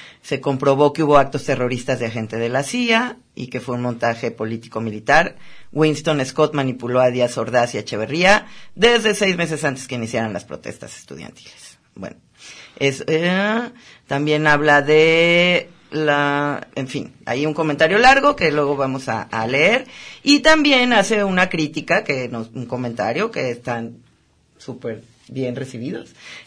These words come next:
que falta organización en nuestro programa. Un ejemplo dice que al entrevistado vía telefónica que estaba hablando de la unam,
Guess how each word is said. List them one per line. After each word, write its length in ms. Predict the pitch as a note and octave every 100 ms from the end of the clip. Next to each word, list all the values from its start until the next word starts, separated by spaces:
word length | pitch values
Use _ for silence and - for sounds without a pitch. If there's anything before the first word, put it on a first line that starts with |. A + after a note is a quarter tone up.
| -
que 340 | F#3 F#3+ G3+ F3+
falta 380 | - F3 E3+ F3+
organización 800 | E3 D#3 C#3 C3+ C3+ D#3+ D3+ D3+
en 180 | F3 G3
nuestro 320 | G#3 G#3 A3+
programa. 800 | A#3 B3+ A#3 G3+ F#3 F#3 G#3+ - - - -
Un 180 | G3 F#3
ejemplo 420 | F3+ F#3 F3 F3+
dice 260 | F3 E3+ F3+
que 100 | D3+
al 100 | C#3
entrevistado 640 | C3+ C#3 C3 - D#3+ E3+
vía 180 | E3+ D#3+
telefónica 640 | E3+ E3 E3+ D#3+ D#3 C#3
que 60 | -
estaba 300 | - C#3 C#3+
hablando 380 | D3 C#3+ C#3+ C#3+
de 160 | C#3
la 140 | C#3+ D3+
unam, 540 | F#3 G#3 G3+ C#3+ C3